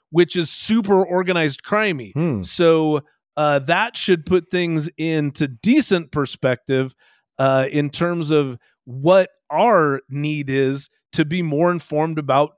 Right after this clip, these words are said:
Speaker 1: money laundering, what it is, how it occurs, what we need to do in response to it, that sort of thing. Um, but, uh, in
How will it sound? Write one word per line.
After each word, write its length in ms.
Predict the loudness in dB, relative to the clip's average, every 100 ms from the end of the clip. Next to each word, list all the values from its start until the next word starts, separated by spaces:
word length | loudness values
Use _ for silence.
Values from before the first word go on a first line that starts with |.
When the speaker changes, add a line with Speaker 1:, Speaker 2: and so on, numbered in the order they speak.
| _ _ _
Speaker 1:
money 320 | -2 0 0 -2
laundering, 680 | 0 -2 -2 -4 -6 -8 _ _ -2
what 240 | 2 2
it 140 | 0
is, 400 | -2 0 -2 -6 -14 _ _ _
how 340 | -2 2 2
it 60 | 2
occurs, 640 | -4 -2 -2 0 -2 -6 -12 _ _
what 280 | 0 0 0
we 140 | -2
need 160 | -2 -4
to 80 | -2
do 140 | -2
in 100 | -2
response 480 | -6 -6 -4 -4 -4
to 120 | -2 -2
it, 120 | -4 _ _ -4
that 240 | -2 -2
sort 260 | -4 -2 -2
of 100 | -2
thing. 320 | -4 -4 -6 -12 _ _ 0
Um, 340 | 0 0 0
but, 280 | 4 4 4 _ _ _ _ -2
uh, 260 | 0 2 -2 0
in 420 | 2 2 0 -4